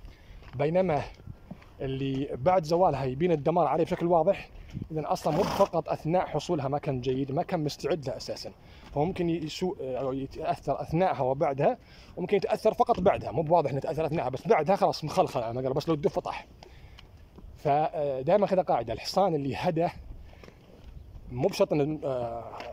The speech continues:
صار سهل أو صار، آه، سهل التحكم فيه.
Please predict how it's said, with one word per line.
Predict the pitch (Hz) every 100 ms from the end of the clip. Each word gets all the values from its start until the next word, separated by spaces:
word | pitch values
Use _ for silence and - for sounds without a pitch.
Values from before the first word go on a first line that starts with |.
| - -
صار | - - 139 170 147
سهل | 156 127 143
أو | 123 123
صار، | - 139 131
آه، | 117 - - - - - - - - - - - - - - - - - 117
سهل | - 156
التحكم | 135 135 - 131
فيه. | -